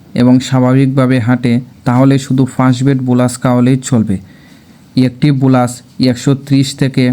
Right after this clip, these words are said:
একশো চল্লিশ কেজি ওজনের জন্য কাজ করে। আপনারা গবাদি পশুর ওজন অনুযায়ী গবাদি পশুকে এই ফার্স্ট বেড বোলাস খাওয়াবেন।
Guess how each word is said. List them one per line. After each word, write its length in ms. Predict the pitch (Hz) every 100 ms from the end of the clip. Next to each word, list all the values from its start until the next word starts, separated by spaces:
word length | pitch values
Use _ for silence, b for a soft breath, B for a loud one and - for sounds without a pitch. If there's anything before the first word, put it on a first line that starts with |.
| 123 - -
একশো 200 | 123 120 135
চল্লিশ 300 | - 127 135 135
কেজি 200 | 147 139 131
ওজনের 380 | 127 127 123 120
জন্য 180 | 127 123 120 120
কাজ 180 | 127 135 -
করে। 180 | 110 101 B B B 110
আপনারা 300 | 107 127 135 123
গবাদি 320 | 127 135 143 135
পশুর 300 | 131 123 135 127 131
ওজন 240 | 127 131 127 120
অনুযায়ী 340 | 123 120 120 123 127 B -
গবাদি 360 | 123 131 135 139
পশুকে 400 | 135 120 139 131 139 127
এই 80 | 123 120
ফার্স্ট 260 | 127 127 127
বেড 160 | 139 127
বোলাস 280 | 123 131 135 -
খাওয়াবেন। 360 | 123 113 107